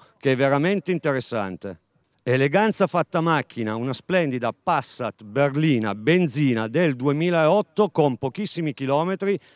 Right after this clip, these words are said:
abbiamo neanche quarantamila chilometri, con un'offerta dedicata veramente, veramente vantaggiosa, un particolare finanziamento per questa vettura. Torniamo in casa Renault, abbiamo un Espace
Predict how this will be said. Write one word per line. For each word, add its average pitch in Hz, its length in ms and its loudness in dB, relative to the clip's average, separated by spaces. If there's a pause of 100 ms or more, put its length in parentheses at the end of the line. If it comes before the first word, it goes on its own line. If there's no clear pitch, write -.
(100)
abbiamo 131 420 0
neanche 156 420 0
quarantamila 147 680 0
chilometri, 208 720 0 (360)
con 151 160 -2
un'offerta 147 760 -2
dedicata 151 680 0
veramente, 139 520 0
veramente 143 520 0
vantaggiosa, 113 760 -2
un 110 160 -8 (140)
particolare 156 640 0
finanziamento 151 640 -2
per 143 140 -2
questa 131 300 -2
vettura. 95 500 -6 (400)
Torniamo 170 400 2
in 196 80 4
casa 180 320 2
Renault, 220 480 4 (180)
abbiamo 143 440 0
un 147 120 -2
Espace 123 840 0